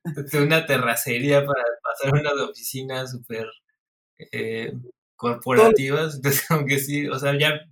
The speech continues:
Speaker 1: viéndolo desde afuera estaba raro. <laughs>
Speaker 2: Como todo lo que ya no ves de Santa Fe, que todavía había tierra y pasto, por ahí teníamos
Speaker 1: Claro.
Speaker 2: que cruzar.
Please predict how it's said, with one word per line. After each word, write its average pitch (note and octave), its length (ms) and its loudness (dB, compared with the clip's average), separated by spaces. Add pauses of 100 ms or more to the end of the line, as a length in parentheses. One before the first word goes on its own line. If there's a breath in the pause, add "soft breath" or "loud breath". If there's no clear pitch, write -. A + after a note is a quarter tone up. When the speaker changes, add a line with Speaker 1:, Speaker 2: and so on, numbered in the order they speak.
Speaker 1:
viéndolo C#3+ 640 -2 (420)
desde B2+ 300 0
afuera C3 260 0
estaba C#3 260 0
raro. A#2+ 340 -2 (200)
<laughs> C#3 300 -10 (520)
Speaker 2:
Como F3+ 240 2
todo G3 240 4
lo D3 40 -2
que D#3+ 100 2
ya E3 120 2
no F3 120 -2
ves E3+ 140 0
de E3+ 120 -6
Santa C3+ 320 -2
Fe, D3+ 320 -2 (1040 loud breath)
que D3+ 120 2
todavía D#3+ 260 2
había D#3 240 2
tierra D3 300 4
y C#3 100 2
pasto, C#3+ 440 -6
por B2 140 -6
ahí B2+ 260 -4
teníamos B2 300 2
Speaker 1:
Claro. - 40 -10
Speaker 2:
que - 100 -14
cruzar. - 180 -20